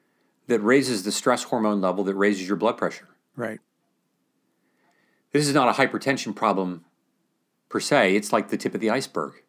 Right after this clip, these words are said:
Speaker 2: Mm-hmm.
Speaker 1: It's a problem, but it's resourced over a long distance. And so I, I, I think I, I once again want to say that,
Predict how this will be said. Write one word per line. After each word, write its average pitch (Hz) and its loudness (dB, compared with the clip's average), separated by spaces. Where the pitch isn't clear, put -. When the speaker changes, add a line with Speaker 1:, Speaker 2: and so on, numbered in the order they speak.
Speaker 2:
Mm-hmm. 123 -8
Speaker 1:
It's 127 -10
a 107 -10
problem, 123 2
but 113 4
it's 110 0
resourced 113 2
over 101 -2
a 98 2
long 107 2
distance. - -6
And 147 -2
so 160 6
I, 147 6
I, 143 -2
I 135 0
think 170 0
I, 147 6
I 135 4
once 147 0
again 117 0
want 120 -2
to 107 2
say 120 2
that, 101 0